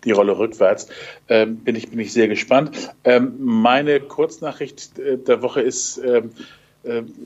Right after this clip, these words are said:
der Sendeplatz achtzehn Uhr in der A R D. Du kannst machen, was du willst, ob Quizduell, wer weiß denn sowas, jeder gegen jeden. Äh, es ist dann alles, äh, dabei. Und es hat alles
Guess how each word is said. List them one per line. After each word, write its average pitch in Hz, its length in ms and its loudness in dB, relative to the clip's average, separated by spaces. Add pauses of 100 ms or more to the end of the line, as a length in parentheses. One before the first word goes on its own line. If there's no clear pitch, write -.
(360)
der 117 220 6
Sendeplatz 139 640 -4
achtzehn 139 400 -4
Uhr 135 120 -4
in 127 60 -4
der 117 140 0
A 120 140 0
R 110 60 -2
D. 120 200 -8
Du 139 100 -10
kannst 117 240 -12
machen, 127 240 0
was 120 160 -4
du 113 140 -4
willst, 135 260 2
ob 123 400 -6
Quizduell, 135 640 0
wer 123 160 2
weiß 117 220 2
denn 113 140 -6
sowas, 131 580 -2
jeder 123 340 2
gegen 113 280 -6
jeden. 139 380 -4
Äh, 113 220 0 (320)
es 123 140 -4
ist 131 160 -6
dann 123 160 4 (260)
alles, 165 400 2
äh, 143 240 0
dabei. 120 480 2 (480)
Und 131 80 -6
es 131 140 -8
hat - 100 -14
alles - 580 -4